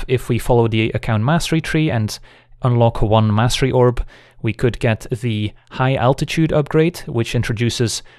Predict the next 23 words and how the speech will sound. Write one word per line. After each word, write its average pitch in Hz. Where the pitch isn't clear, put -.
two 156
additional 135
copies 120
of 110
Windstorm 110
Drake. 170
So -
we'll 104
add 104
those 113
as 101
well 160
here. 170
And 107
we 113
also 117
unlock 113
one 120
extra 117
copy 117
of 104
a 110
Warden. 147